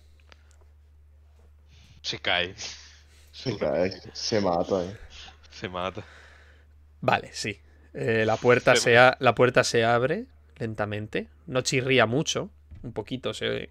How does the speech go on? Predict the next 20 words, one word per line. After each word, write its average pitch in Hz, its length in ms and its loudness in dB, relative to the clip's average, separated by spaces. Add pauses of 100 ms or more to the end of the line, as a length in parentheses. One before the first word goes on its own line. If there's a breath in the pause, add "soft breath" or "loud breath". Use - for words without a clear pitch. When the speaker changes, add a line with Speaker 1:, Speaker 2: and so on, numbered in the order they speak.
(100)
Speaker 3:
eh, - 320 -10
pero - 200 -4
nada 110 300 0
que 117 160 2
no 107 160 -4
pueda 110 240 0
ser 107 540 0 (400)
uno, 113 320 -2
un 120 140 -4
chico 117 300 -2
en 107 100 0
la 104 100 -2
mesa. 127 340 -4 (3000 soft breath)
En - 80 -2
ese 123 120 0
momento, 147 520 4 (480)
eh, 110 400 2
ves - 160 0
dentro 143 420 2
que 113 160 2